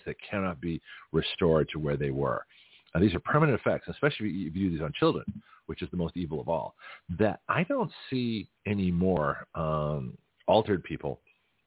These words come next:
or what they're calling transgender have any relationship at all with the lesbian, gay, bisexual community. And so that's why I wanted to play this,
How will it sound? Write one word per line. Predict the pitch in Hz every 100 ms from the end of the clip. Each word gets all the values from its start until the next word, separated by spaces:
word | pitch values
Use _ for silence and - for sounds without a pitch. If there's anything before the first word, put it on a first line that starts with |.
| _
or | 85 78
what | 82
they're | 85
calling | - 82
transgender | 78 87 76 - 90 76 65 - - -
have | - 95 117
any | 147
relationship | 147 107 98 95 - 80
at | 80
all | 117 78 71 - - 90
with | 95 - 95
the | 85
lesbian, | 90 87 92 82
gay, | 85 78
bisexual | 76 - 113 - 82
community. | 76 62 - - _ _ _ _ _ _ _ _ 98
And | 87
so | 110
that's | 160 175
why |
I | 143
wanted | 107
to | 87
play | 113
this, | 92